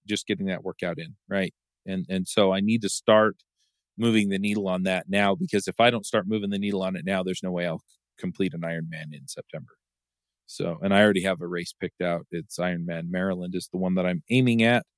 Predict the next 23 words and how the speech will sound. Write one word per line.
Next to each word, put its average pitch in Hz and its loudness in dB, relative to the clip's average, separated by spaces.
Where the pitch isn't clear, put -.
So 127 8
anyway, 98 0
you 92 -8
kinda 92 -4
get 82 -10
the 87 -2
idea. 85 -4
And 95 -4
then 101 -2
I 98 -2
have 92 -2
a 92 -6
team 101 -6
meeting 92 -4
tonight 90 -6
that 87 -6
I 87 -4
have 85 -6
to - -12
move 90 -4
because 87 -6
my 85 -6
mom 85 -6